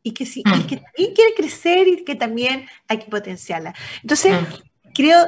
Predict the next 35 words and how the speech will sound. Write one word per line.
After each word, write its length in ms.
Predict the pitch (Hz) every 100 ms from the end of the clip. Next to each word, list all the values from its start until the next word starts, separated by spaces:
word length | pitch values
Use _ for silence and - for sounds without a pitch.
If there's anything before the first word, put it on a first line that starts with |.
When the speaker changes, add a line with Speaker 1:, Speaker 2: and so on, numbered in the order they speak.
| 214
Speaker 1:
realmente 560 | 233 262 330 392 254 240
me 80 |
voy 120 | 254 277
con 80 | 285
la 80 |
convicción, 540 | 277 226 226 - 277 320 494 - _ _ _ _ - -
eh, 160 | 208 -
y 80 | 226
con 160 | 233 240
la 120 | 240
claridad 560 | 262 233 233 233 262 302 - -
de 280 | 214 247 233
que 280 | 240 233 -
de, 220 | 220 214
de 80 | -
tantas 360 | 190 269 294 403
conversaciones 540 | 320 302 277 262 269
que 60 | 262
hemos 140 | 277 -
tenido, 500 | 320 247 240 403 _ _ - - _ _ _ _ -
que 80 |
hay 100 | 233
capacidad, 560 | 233 214 175 - 190 180
hay 120 | 185
talento 880 | 185 165 175 180 190 - 233 359 -
y 180 | 220 196
que 120 | 202
hay 240 | 202 202 208
un 100 | 202
mecanismo 680 | 190 185 180 196 180 143 139 _
para 300 | 170 156 143
poder 240 | 143 156 156
alcanzar 720 | 151 139 135 - 151 - - _ _ -
este 360 | 202 _ -
Speaker 2:
Mm. 160 | 185 185